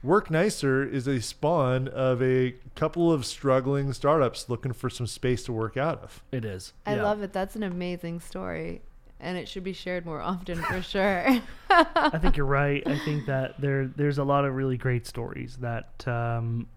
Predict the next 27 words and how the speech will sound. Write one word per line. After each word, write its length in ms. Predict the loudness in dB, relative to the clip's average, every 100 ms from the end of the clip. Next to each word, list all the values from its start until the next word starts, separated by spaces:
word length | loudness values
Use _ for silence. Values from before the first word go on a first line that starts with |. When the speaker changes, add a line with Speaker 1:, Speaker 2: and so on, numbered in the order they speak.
| -8
Speaker 2:
you 80 | -4
know, 320 | -2 -2 -6 -12 -16
w-, 160 | -16 -18 -20 -18
uh, 80 | -18 -18 -20 -20 -10 0
I'm 340 | 4 4 4
guilty 460 | 2 0 0 -4 -6
of 200 | -4 -6
just 380 | -6 -6 -8 -14 -18 -20 -20 -20 -20 -18 -16 -4
digging 320 | -2 -2 -2
in, 320 | -4 -6 -10 -16 -20 -20 -14
right? 260 | -8 -4 -4
And 180 | -2 -4
just 640 | -2 0 0 -2 -6 -16 -18 -14 -6
going 480 | -2 -2 -2 -4 -4
and 160 | -4 -2
going 400 | -2 -2 -4 -6
and 200 | -6 -6
going 400 | -6 -8 -10 -8
and 220 | -6 -2
not 460 | -2 -2 -6 -10 -18 -20 -20 -20 -20 -18 -8
having 400 | -2 0 0 -4
that 200 | -6 -6
conversation 420 | -4 -4 -6 -4
or 60 | -4
even 360 | -2 0 0 0
recognizing 720 | -2 -2 -2 -2 -2 -2 -4
it 260 | -4 -8